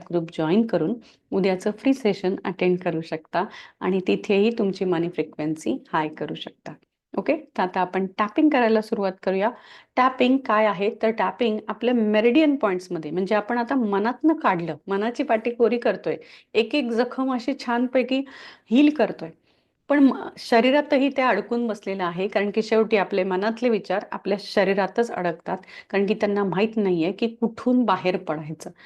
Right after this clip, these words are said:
तर त्या शरीरात, त्या मेरिडियन पॉइंट्समध्ये जिथे जिथे या नकारात्मक ऊर्जा अडकलेल्या आहेत, तिथे तिथे आपण पर्टिक्युलर वर्ड फ्रिक्वेन्सीने टॅप करतो,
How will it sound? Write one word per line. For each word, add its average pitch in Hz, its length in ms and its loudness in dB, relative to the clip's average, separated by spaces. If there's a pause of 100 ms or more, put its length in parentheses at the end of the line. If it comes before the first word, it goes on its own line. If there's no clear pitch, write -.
(340)
तर 277 60 0
त्या 320 160 4
शरीरात, 247 480 4 (120)
त्या 208 80 0
मेरिडियन 240 680 2
पॉइंट्समध्ये 214 640 0
जिथे 220 460 -2
जिथे 233 340 0
या 214 80 4
नकारात्मक 190 640 -2 (160)
ऊर्जा 185 400 0
अडकलेल्या 190 560 2
आहेत, 175 180 0 (320)
तिथे 277 280 4
तिथे 214 240 0
आपण 196 300 -2
पर्टिक्युलर 226 680 2
वर्ड 220 320 2
फ्रिक्वेन्सीने 185 720 -2 (200)
टॅप 233 240 2
करतो, 196 420 2